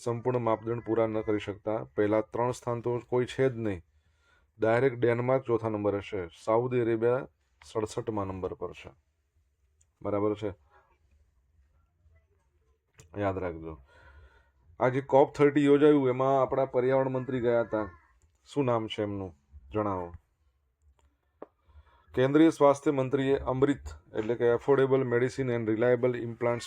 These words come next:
for Treatment યોજનાની દસમી વર્ષગાંઠ પર કેટલી નવી ફાર્મસીઓનું ઉદ્ઘાટન કર્યું? તો દસમી પર દસ.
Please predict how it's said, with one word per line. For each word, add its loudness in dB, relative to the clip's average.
for 0
Treatment -2
યોજનાની 0
દસમી -2
વર્ષગાંઠ 0
પર -4
કેટલી -6
નવી -2
ફાર્મસીઓનું -4
ઉદ્ઘાટન -6
કર્યું? -4
તો -4
દસમી -4
પર -2
દસ. 2